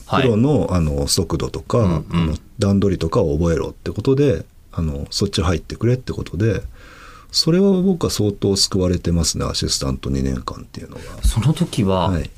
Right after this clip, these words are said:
Speaker 1: あの、どなたの現場にいらっしゃったんですか？
Speaker 2: えっと、あの、瀬下武先生っていう、
Speaker 1: はい。
Speaker 2: 今、あの、平和のくし-、国の島崎
Speaker 1: はいはい。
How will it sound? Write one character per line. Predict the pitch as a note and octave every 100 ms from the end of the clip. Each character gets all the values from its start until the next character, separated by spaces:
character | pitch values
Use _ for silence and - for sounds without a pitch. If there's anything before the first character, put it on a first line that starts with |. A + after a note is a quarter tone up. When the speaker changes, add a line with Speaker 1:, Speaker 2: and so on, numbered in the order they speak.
| -
Speaker 1:
あ | A2
の、 | A#2
ど | B2
な | E3+ C3
た | F#2+
の | E2+
現 | F2
場 | E2+
に | E2
い |
ら | D#2+
っ |
し | -
ゃ |
っ | -
た |
ん | -
で |
す | -
か？ | -
Speaker 2:
え | A#2+
っ |
と、 | - B2+
あ | B2
の、 | A#2 A2+ A2+ A2
瀬 | G#2 A#2+
下 | - F3+ F3
武 | F3+ E3+ A#2+
先 | - D#2+ D2
生 | - C2+
っ |
て | - -
い | C2+
う、 | C2+
Speaker 1:
は | - B2+
い。 | - -
Speaker 2:
今、 | D#3+ C#3+ D#2+
あ |
の、 | C#2
平 | C2+ A2+ C3+
和 | C#3+
の | C#3 B2+ B2+ A#2+ - - -
く | -
し-、 | - A2+ G#2 - -
国 | - G2+
の | F#2+ F#2+ E2+ -
島 | - G2+ E2+
崎 | D#2+ -
Speaker 1:
は | -
い |
は | F#2 -
い。 | E2